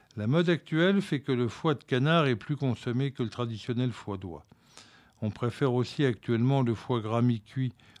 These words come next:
au foie de conserve traditionnel dit à la landaise,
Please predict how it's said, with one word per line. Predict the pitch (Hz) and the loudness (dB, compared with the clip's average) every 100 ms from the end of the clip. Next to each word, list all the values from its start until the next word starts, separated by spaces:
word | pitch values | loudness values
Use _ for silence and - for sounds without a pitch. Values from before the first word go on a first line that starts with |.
| - | -8
au | 117 | -6
foie | - 127 | -2 -4
de | 113 | -2
conserve | 127 117 - 123 107 | -2 -2 0 -2 -2
traditionnel | - 113 110 101 113 110 110 107 104 - - _ - | -4 -4 -4 -6 -4 -2 0 -2 -6 -12 -20 _ -10
dit | 101 113 113 | -6 -4 -2
à | |
la | 104 98 | -2 -2
landaise, | 101 104 104 104 92 90 | -2 -2 -2 -2 -4 -8